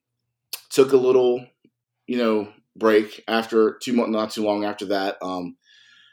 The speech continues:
I graduated high school, started working, um, kind of fell off the Redemption, um, scope for a little while. And then later on, you know, I'd say years and years, um, I'm married, have three kids,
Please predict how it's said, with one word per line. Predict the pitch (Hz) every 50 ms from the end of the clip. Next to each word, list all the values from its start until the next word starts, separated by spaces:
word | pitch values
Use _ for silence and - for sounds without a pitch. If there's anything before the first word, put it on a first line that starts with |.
| _ _ -
I | 87
graduated | 87 98 101 101 92 104 101 95 98
high | 113 101 98
school, | - - 98 98 95
started | - - 101 95 98 98
working, | 95 101 104 101 - - 104 101 98 98 101 - _ _ -
um, | - 98 95 92 92 90 90 87 - -
kind | 131 131
of | 135 131
fell | - 127 123 120 120
off | 120 123 113 - - - -
the | 110 107 101 101 98 95 - - _ -
Redemption, | - 117 107 117 117 113 - - 107 101 98 95 92 92 _ _ _ _ _ _ _ _ _ _ _ _ _ _ _ _ _ _ _ -
um, | - - - 143 117 80 78 - - - _ _ _
scope | - - - - 127 113 104 -
for | - - 113
a |
little | 107 104 104 98
while. | 98 101 98 98 98 101 101 -
And | - 101 104
then | 110 107 107 104 107 - - _ _ _ _ _ _ - - - -
later | - 123 135 139 151 147 139
on, | 135 123 117 113 117 120 131 131 - _ _ -
you | 113 110
know, | 104 101 104 110 110 _ -
I'd | - 101 95
say | - - 107 104 104 98 90 - _ _
years | - 107 104 113 113 110 98
and | 101 101
years, | 98 95 98 101 - - _ - - - - - - - _ -
um, | - 101 104 104 104 98 104 -
I'm | 101 107 110 104
married, | 98 98 101 104 110 113 113 110
have | 110 107 98 -
three | - 107 110 107
kids, | 107 - 107 101 107 107 - - - -